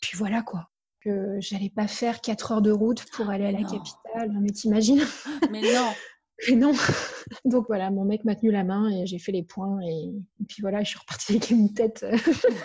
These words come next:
Speaker 1: <laughs>
Speaker 2: Et ça s'est très bien passé puisque t'as pas eu besoin de prendre des antibiotiques, euh.
Speaker 1: Mais non, voilà, c'est, c'était évident, mais, euh... bon, ça, c'était la petite cerise sur le gâteau, histoire de
Speaker 2: C'était le petit raté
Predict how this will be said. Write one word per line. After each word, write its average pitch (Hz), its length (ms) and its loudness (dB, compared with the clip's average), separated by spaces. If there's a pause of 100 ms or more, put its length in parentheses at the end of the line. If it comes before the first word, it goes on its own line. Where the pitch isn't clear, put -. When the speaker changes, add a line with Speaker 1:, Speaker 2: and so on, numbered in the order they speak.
(120)
Speaker 1:
<laughs> - 800 -4
Speaker 2:
Et 226 120 -8
ça 254 140 -2
s'est 247 140 -4
très 233 200 -6
bien 220 180 -2
passé 214 460 -6
puisque 214 280 -12
t'as 190 120 -12
pas 214 180 -8
eu 220 60 -6
besoin 202 440 -6
de 214 40 -10
prendre 196 200 -10
des 185 140 -10
antibiotiques, 185 880 -12
euh. 180 80 -8
Speaker 1:
Mais 285 160 2
non, 285 260 4
voilà, 240 400 0
c'est, 214 200 -8
c'était 202 440 -12
évident, 226 400 0
mais, 185 320 -2
euh... 185 360 -8 (200)
bon, 185 100 -4
ça, 214 160 -6
c'était 214 300 -4
la 196 120 -2
petite - 220 -16
cerise 202 360 -6
sur 202 120 -8
le 180 80 -6
gâteau, 185 440 -6
histoire - 300 -12
de 185 180 -12
Speaker 2:
C'était 214 240 -8
le 240 100 -4
petit 269 200 -6
raté 247 520 -4